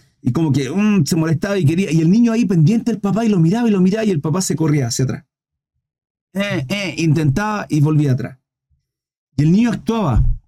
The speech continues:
actuaba también, eh, de buena forma, iba y le abría las puertas. Y en cada uno de los ejemplos que mostraba, mostraba también la bondad que hay, eh, y que Dios ha puesto en nuestro corazón.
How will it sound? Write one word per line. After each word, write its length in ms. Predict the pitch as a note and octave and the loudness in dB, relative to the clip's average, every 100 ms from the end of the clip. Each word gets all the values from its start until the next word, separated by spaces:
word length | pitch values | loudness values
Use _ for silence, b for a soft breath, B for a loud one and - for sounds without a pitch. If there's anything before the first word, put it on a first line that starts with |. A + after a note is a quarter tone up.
| - | -4
actuaba 480 | A#2+ - E3 B2 | -4 -2 -2 0
también, 480 | A#2 B2+ B2 A#2+ D#3+ - _ _ _ _ _ _ | 2 2 2 2 0 -4 _ _ _ _ _ _
eh, 240 | C#3+ C#3 B2+ | 0 2 4
de 100 | C3+ | 2
buena 220 | E3 F#3 | 2 0
forma, 340 | F#3 F#3+ C3+ - | 0 2 0 2
iba 340 | F#3 G#3+ G#3+ - | 2 2 0 -2
y 80 | D#3+ | 0
le 100 | D#3 | 2
abría 220 | D#3 F#3+ | 0 0
las 140 | E3 | 0
puertas. 420 | - F#3 C3+ - B2+ _ _ _ - | 0 -2 -4 -6 -8 _ _ _ -2
Y 80 | C#3+ | 0
en 80 | |
cada 240 | C#3 F#3+ G3+ | 0 0 0
uno 200 | G#3+ G#3 | 0 2
de 40 | |
los 120 | G3 F3 | 0 0
ejemplos 320 | G#3 G#3 D#3+ | 0 0 0
que 100 | F#3 | 0
mostraba, 480 | D#3+ - G3 G3+ A3 | 2 0 0 0 2
mostraba 520 | C#3+ C3 E3+ E3+ E3+ | 2 2 0 -2 -2
también 480 | D3+ D3+ E3+ E3+ D3 | 0 2 2 2 2
la 80 | |
bondad 340 | C#3+ C#3 D3+ G3 | 2 2 2 0
que 100 | F3 | -2
hay, 300 | F3 A3 - | 0 0 0
eh, 220 | D3+ D3 | 0 0
y 80 | C#3+ | 2
que 100 | C3 | 2
Dios 160 | C#3 E3+ | 2 2
ha 40 | |
puesto 220 | D#3+ - | 0 0
en 60 | D3+ | 0
nuestro 200 | C#3 B2+ | 2 0
corazón. 420 | A#2+ A2 - A#2 | 0 -2 -4 -10